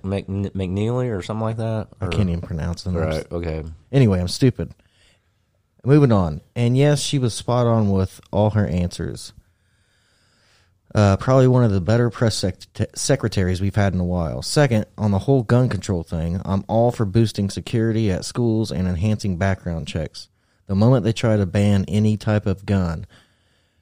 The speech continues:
Speaker 2: uh, will be where I draw the line. I believe you sh-, I believe you have touched base on it before, but it doesn't matter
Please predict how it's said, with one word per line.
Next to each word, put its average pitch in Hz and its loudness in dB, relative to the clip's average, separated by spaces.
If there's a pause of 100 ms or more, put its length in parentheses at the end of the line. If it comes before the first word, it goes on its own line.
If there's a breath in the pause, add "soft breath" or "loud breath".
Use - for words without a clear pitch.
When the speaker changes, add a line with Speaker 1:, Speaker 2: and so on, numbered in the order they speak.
(880 soft breath)
Speaker 2:
uh, 85 0 (300)
will 90 -4 (360)
be 92 0 (280)
where 90 -2
I 87 0
draw 92 0
the 85 -4
line. 82 -4 (680)
I 98 -4
believe 110 2
you 104 2
sh-, - -8 (380)
I 104 0
believe 127 2
you 123 2
have 104 2
touched - -2
base 104 2
on 95 0
it 85 -2
before, 87 -4 (1160 loud breath)
but 101 -2
it 92 0
doesn't 98 0
matter 92 0